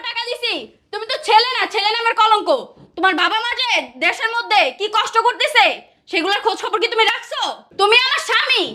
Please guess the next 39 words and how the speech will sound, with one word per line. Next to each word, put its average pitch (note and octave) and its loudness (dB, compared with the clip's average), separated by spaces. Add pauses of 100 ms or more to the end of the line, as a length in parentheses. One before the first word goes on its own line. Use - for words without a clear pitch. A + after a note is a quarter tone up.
সেটা F#4+ 0
আমার A4 0
এখন G#4+ -6
পরিচয় A4 4
দিতে G#4+ 0
লজ্জা F#4 0
লাগতেছে। F#4+ -2 (960)
তুমি A4 4 (100)
ছেলে G#4+ 2
হয়ে A4 -2
কিভাবে A4+ -2
পালা F4+ -2
মা D#4+ -6
বাবাকে F#4 -4
এরকম E4 -2 (140)
দেশের D4+ 2
মধ্যে F4 4
ফালায় D#4+ 10
রাখতে? E4+ 2 (680)
হ্যাঁ? F4 4 (540)
বউয়ের A4+ 4
সুখের D5+ -2
জন্য G4+ 2 (460)
বাবা F#4+ -2
মাকে C#5 -2
ভুলে F#4+ 4
গেছো। F4 -2 (520)
আমার A#4+ -6
সাথে B4+ -8
কত B4+ -10 (100)
সুখে A4+ -6
সংসার G#4+ -8
করতেছো। E4 0 (520)
আমার A#4+ -4
যখন A#4 -6
যেটা C5 -10
লাগতেছে B4 -12 (100)
সেটা A4 -6
দিতেছো, F#4+ -2